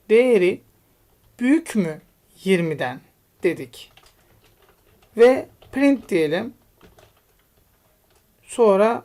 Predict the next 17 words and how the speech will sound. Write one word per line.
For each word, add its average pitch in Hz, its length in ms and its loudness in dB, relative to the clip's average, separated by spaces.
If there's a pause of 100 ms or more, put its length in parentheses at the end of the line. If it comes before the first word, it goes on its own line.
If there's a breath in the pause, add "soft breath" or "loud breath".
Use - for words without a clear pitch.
koşul 240 420 -6
gerçekleşti 233 800 -2
diyelim. 127 340 -8 (180)
Koşul 185 540 -4 (1000)
gerçekleşti. 240 1600 -6 (2500 soft breath)
Run 247 280 0
diyorum. 202 360 0 (120)
Bakın 240 340 -4
herhangi 226 520 -4
bir 233 60 -6
şey 240 200 -6
çıktı 247 300 -10
mı? 214 260 -4
Herhangi 233 580 0
bir 214 60 -2
şey 240 240 -2
çıkmadı. 180 540 -6